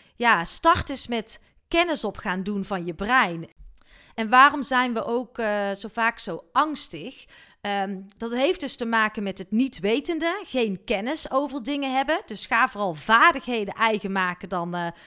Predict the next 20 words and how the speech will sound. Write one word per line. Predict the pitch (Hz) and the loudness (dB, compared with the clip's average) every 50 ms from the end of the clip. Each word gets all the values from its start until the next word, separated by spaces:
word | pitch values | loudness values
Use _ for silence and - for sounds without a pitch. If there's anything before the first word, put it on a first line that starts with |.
| - - - - - | -20 -20 -20 -14 -8
reduceer | 196 196 220 262 285 269 220 220 - - - 320 339 349 320 269 | -4 0 2 2 2 2 0 -4 -6 -2 0 0 2 2 2 0
je | 226 220 | 0 0
jouw | 208 190 185 185 - - | 0 0 0 0 -4 -4
angst | - 180 175 170 165 160 - - - - _ _ | -6 -6 -4 -6 -8 -10 -12 -16 -18 -20 _ _
dubbel. | - - 160 151 143 135 226 240 262 226 277 277 311 392 480 571 - - - - - - - - - _ _ - | -20 -18 -18 -12 -4 0 2 2 2 2 0 -2 -2 -4 -6 -8 -10 -12 -20 -20 -20 -20 -20 -20 -20 _ _ -6
Ehm, | - 247 254 254 247 240 240 240 240 240 233 233 - _ - | -4 -2 -2 -2 -2 -4 -6 -6 -8 -8 -10 -12 -18 _ -8
maar | - 233 - - | 0 0 0 4
angst | - 320 370 392 359 - | 4 2 2 2 -2 -2
heeft | 294 294 285 285 - _ | 0 0 -2 -2 -6 _
ook | - 294 349 392 415 392 - - | 4 6 6 6 6 4 2 -4
een | - 240 226 220 214 202 - - | -6 -4 -4 -2 -4 -6 -6 -2
evolutionaire | 247 247 254 208 240 240 - - - 214 196 196 196 208 262 | -2 -2 0 -2 -6 -8 -8 -6 -4 -2 -2 -2 -2 -4 -6
grondslag. | 220 240 262 320 330 330 - - - 311 311 339 - | -8 -4 -4 -2 -2 -2 -4 -4 0 2 2 2 0
En | - 262 277 | -2 -8 -6
dat | 262 269 - | -6 -6 -6
is | 233 - - | -6 -8 -8
vroeger, | - - 392 440 - 240 170 175 - - - - _ _ _ _ _ _ _ _ _ _ _ _ _ _ _ - _ - - _ - | -4 0 0 0 0 0 -4 -6 -8 -12 -14 -18 _ _ _ _ _ _ _ _ _ _ _ _ _ _ _ -20 _ -20 -20 _ -2
tijdens | - 285 285 285 262 269 - | 4 4 4 4 4 -2 -8
de | 285 247 | -6 0
jacht, | 277 339 311 285 320 - - - - | 4 6 6 6 4 0 -8 -16 -18